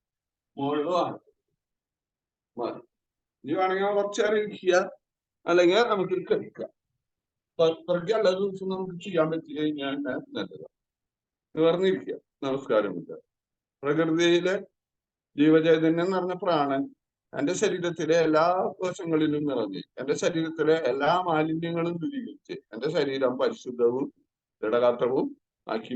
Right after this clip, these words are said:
മാറ്റിയിരിക്കും. അതിന് ദൈവത്തിന് നന്ദി പറയാ, മാതാപിതാക്കൾക്ക് ഗുരുക്കന്മാർക്ക് നന്ദി. കൈ പിന്നിൽ വെക്കുക, ശ്വാസം വിട്ട് നെറ്റിനടുത്തോണ്ടിരിക്കുക. ഭൂമിദേവിയോട് നന്ദി പറയാം. ശ്വാസം എടുത്ത്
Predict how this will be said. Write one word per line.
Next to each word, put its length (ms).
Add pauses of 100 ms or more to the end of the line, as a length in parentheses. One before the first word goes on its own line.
മാറ്റിയിരിക്കും. 560 (520)
അതിന് 220 (120)
ദൈവത്തിന് 460
നന്ദി 280
പറയാ, 220 (240)
മാതാപിതാക്കൾക്ക് 680 (120)
ഗുരുക്കന്മാർക്ക് 600
നന്ദി. 160 (800)
കൈ 160
പിന്നിൽ 300
വെക്കുക, 240 (100)
ശ്വാസം 320
വിട്ട് 240
നെറ്റിനടുത്തോണ്ടിരിക്കുക. 800 (160)
ഭൂമിദേവിയോട് 600
നന്ദി 260
പറയാം. 220 (800)
ശ്വാസം 300
എടുത്ത് 180